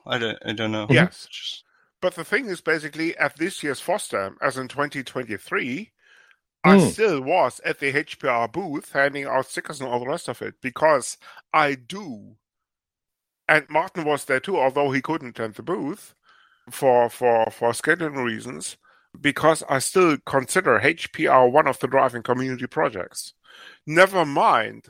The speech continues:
Speaker 2: Linux In-Laws being part of H P R or not.
Speaker 1: You only have the Linux In-Laws episodes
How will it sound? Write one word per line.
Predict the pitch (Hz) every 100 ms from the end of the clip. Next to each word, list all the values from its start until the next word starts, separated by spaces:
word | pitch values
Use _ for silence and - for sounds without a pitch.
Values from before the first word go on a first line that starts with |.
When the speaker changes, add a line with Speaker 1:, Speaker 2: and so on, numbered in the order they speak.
| _
Speaker 2:
Linux | 139 156 143 -
In-Laws | 202 208 113 127 -
being | 131 165 175 139
part | - 135 127
of | 107
H | 127 -
P | 131
R | 117 117
or | 113
not. | 147 143 - - - _ _ _ _ _ _ _ _ _ _ _ -
Speaker 1:
You | 170
only | 233 240 277
have | 196 185 180 160
the | 151 143 139 131 - -
Linux | 135 175 185 -
In-Laws | 151 160 143 120 117 113 - - -
episodes | 123 127 127 - 117 110 104 107 -